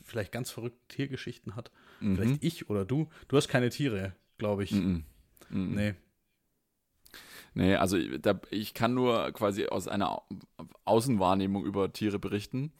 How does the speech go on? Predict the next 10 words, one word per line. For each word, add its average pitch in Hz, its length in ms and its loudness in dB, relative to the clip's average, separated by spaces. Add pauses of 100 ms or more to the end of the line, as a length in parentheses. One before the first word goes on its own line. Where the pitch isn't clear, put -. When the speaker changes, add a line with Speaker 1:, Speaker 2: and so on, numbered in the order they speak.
(440)
Speaker 2:
Ähm, 101 640 2 (240)
ich - 100 -12
kann 113 240 2
nur 113 180 6
berichten, 107 880 0
wie 101 340 -6
ich - 140 -2
zu - 140 -4
Tieren 107 380 2
stehe 147 580 0